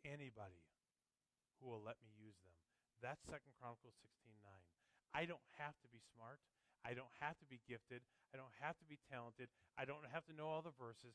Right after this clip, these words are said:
I have to be willing. That's what it requires. Tommy, I'm gonna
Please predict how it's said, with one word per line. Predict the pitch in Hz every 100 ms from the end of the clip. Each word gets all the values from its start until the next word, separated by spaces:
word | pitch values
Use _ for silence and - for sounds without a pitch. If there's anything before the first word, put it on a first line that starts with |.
| - - -
I | 113
have | 131 139
to | 123
be | 117 104
willing. | 113 110 92 85 _ _ _ _ _ _ _ _ _ _ _ _ _ _ _ _ _ 120
That's | 143 156 -
what | 135
it | 135
requires. | 127 - 131 117 95 85 - _ _ _ _ _ _ _ _ _ _ _ _ _ _ _ _ _ _ _ _ _ _ _ _ _ _ _ _ _ _
Tommy, | - 131 123
I'm | 120
gonna | 117